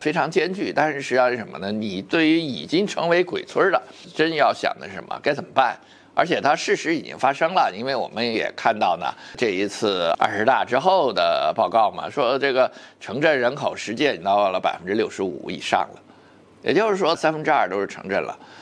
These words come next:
剩下的呢还好多是留守老人、留守儿童，而且随着发展呢，留守儿童上大学了。你看我们现在这个大学招生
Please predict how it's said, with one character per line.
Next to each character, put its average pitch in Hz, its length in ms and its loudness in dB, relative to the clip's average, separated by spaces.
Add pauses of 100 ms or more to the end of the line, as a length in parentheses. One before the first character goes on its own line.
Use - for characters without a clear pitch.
(120)
剩 160 260 0
下 143 160 6
的 120 160 2
呢 110 240 2
还 113 160 2
好 85 140 -6
多 101 160 -4
是 110 80 -4
留 104 200 0
守 120 140 2
老 87 180 2
人、 92 240 -4
留 113 120 2
守 - 100 -6
儿 90 220 2
童， 117 260 -4 (320)
而 120 160 2
且 135 140 2
随 120 200 0
着 147 220 4
发 147 160 4
展 131 220 2
呢， 139 220 4
留 139 120 0
守 143 100 -4
儿 113 200 4
童 151 340 -4 (140)
上 123 180 0
大 117 160 4
学 113 220 0
了。 139 240 4
你 107 100 -8
看 131 160 2
我 120 60 -2
们 107 120 -10
现 175 160 0
在 175 160 2
这 156 120 -2
个 131 300 4
大 147 180 0
学 143 200 -2
招 160 200 4
生 190 360 2